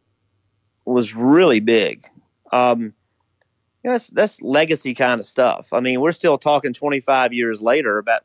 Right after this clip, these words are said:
people wanting to do that same feat. When John did it,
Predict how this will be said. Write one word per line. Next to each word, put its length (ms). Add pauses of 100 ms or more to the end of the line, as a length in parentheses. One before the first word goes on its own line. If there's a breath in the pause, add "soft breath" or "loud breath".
people 360
wanting 240
to 180
do 140
that 240
same 320
feat. 440 (800)
When 140
John 380
did 220
it, 180